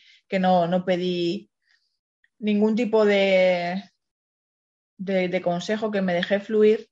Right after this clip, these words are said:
que, que yo hice y obré, eh, pues eso, en cada momento según, según, pues, eh, pensaba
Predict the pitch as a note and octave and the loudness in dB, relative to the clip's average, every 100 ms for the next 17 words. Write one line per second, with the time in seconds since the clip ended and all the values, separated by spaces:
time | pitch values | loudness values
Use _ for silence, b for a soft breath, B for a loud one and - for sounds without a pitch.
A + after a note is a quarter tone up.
0 | _ G3 F#3 G3 F3+ F3 E3+ F#3+ G3+ F#3+ | _ -8 -6 -4 -2 -2 -2 -2 -2 -2
1 | G3+ G#3 G3 F#3 - F3+ F3 F3 F#3+ - | -4 -4 -2 -4 -4 -2 -2 0 -2 -2
2 | F#3 - G#3 - _ - F#3 F#3 F3+ F#3+ | -4 -6 -8 -14 _ -8 -6 -4 -4 -2
3 | F#3+ F#3 F3+ F#3 F#3 G3+ - b b _ | -2 -2 -4 -4 -4 -4 -8 b b _
4 | _ _ - G3 F3+ F#3+ F3+ E3 D3+ - | _ _ -2 0 2 0 -2 -8 -10 -16
5 | - _ _ _ - F#3+ F3+ F#3 E3+ - | -20 _ _ _ -4 -2 0 -2 -4 -4
6 | F3+ - F3 E3+ E3+ F3 G3 G3 A3+ - | -4 0 0 2 -2 -2 0 0 0 -6